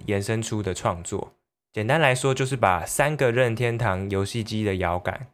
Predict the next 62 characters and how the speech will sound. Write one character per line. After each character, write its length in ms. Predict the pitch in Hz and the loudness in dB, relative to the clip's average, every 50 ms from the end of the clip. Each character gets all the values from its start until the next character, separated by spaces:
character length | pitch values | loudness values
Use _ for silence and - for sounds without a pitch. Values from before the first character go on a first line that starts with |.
| _ _ _ | _ _ _
改 160 | - 101 92 95 | -10 -6 -4 0
造 220 | 113 117 110 107 | 2 4 4 2
成 380 | 107 - 104 92 90 87 92 98 | 2 0 -2 -2 -2 -4 -6 -8
三 300 | - - - 104 104 107 | -8 -4 -2 -2 0 0
个 120 | 107 104 | 0 -2
midi 500 | 101 101 101 101 101 98 107 98 90 87 | -2 -2 -2 -4 -4 -2 -4 -4 -4 -4
乐 200 | 90 95 90 87 | -2 -2 -2 -2
器。 260 | - - - 98 - - _ _ _ _ _ _ | -4 -6 -8 -10 -10 -12 _ _ _ _ _ _
工 140 | - 139 147 | -4 -2 2
作 120 | 165 165 | 2 4
坊 180 | 139 147 143 143 | 4 4 4 4
的 100 | 139 127 | 4 2
过 200 | - 139 131 117 | 4 4 2 2
程 180 | - 123 107 | 2 2 0
会 140 | 110 123 123 | 2 2 0
先 220 | 117 - 123 120 117 | 2 0 0 2 4
教 180 | 123 120 117 | 4 4 4
你 120 | 117 110 110 | 2 0 0
怎 100 | - 101 | 0 0
么 100 | 92 95 | 0 0
把 280 | 95 - 90 85 80 92 | 2 0 0 0 0 0
游 180 | 95 92 98 | 0 0 0
戏 200 | 98 - - 117 | 0 -2 0 2
摇 180 | 110 98 101 101 | 2 4 4 4
杆 180 | - 101 90 | 2 0 0
的 80 | 87 90 | 0 -2
讯 260 | 90 - - 117 101 | -2 -2 -4 -4 -2
号 220 | 101 113 107 101 95 | 0 0 0 0 0
线 400 | - - 117 107 98 87 - - _ | -2 -2 -2 -2 -2 -2 -6 -10 _
接 180 | - - 107 107 | -4 -2 0 0
到 320 | 107 113 104 98 95 - - | 2 2 2 2 2 0 0
Arduino 540 | - 98 95 98 - 110 110 107 101 95 85 | 0 0 0 0 0 -2 -2 0 -2 -2 -4
上 200 | - - 104 - - | -2 -4 -4 -4 -4
面， 160 | - - - - _ _ _ _ _ | -8 -10 -12 -12 _ _ _ _ _
再 120 | - 131 127 | 0 0 0
串 240 | - 147 135 113 | 2 2 0 2
接 180 | 107 110 107 107 | 2 2 2 2
到 520 | 104 113 110 107 101 98 92 90 95 - _ _ _ _ _ - | 4 4 4 4 4 4 2 0 -2 -6 _ _ _ _ _ -6
Raspberry 680 | 107 107 107 110 - - - - 117 123 117 107 98 92 | -2 0 0 0 0 -4 -6 -2 2 2 4 4 4 2
的 260 | 95 92 90 90 90 | 2 2 2 2 0
小 300 | 90 - - 95 85 85 | -2 0 0 0 0 0
电 200 | - 117 104 92 | 0 0 0 0
脑 160 | 90 67 - | -2 -6 -6
上 240 | - - 107 - - | -6 -6 -6 -6 -6
面， 220 | - 90 85 - - _ _ _ _ _ | -8 -8 -10 -10 -14 _ _ _ _ _
你 60 | - 113 | -4 0
就 40 | 139 | 2
把 140 | 127 110 | 4 6
它 60 | 107 110 | 6 6
当 120 | 113 113 | 4 4
作 140 | 110 120 113 | 2 2 0
是 60 | 117 | 0
一 40 | 107 | 0
个 80 | 107 | 0
电 240 | 101 - 110 92 73 | 0 2 0 -2 -2
脑， 200 | 67 57 - - 95 | -4 -8 -8 -6 -2
然 140 | 95 98 | -2 0
后 40 | 104 | 0
上 220 | 113 - 131 113 110 | 2 2 2 2 2
面 240 | 113 117 110 110 | 2 2 2 2
运 180 | 110 127 117 110 | 0 0 0 0
行 440 | 101 - 98 87 90 90 92 95 | -2 -2 -4 -4 -6 -6 -8 -8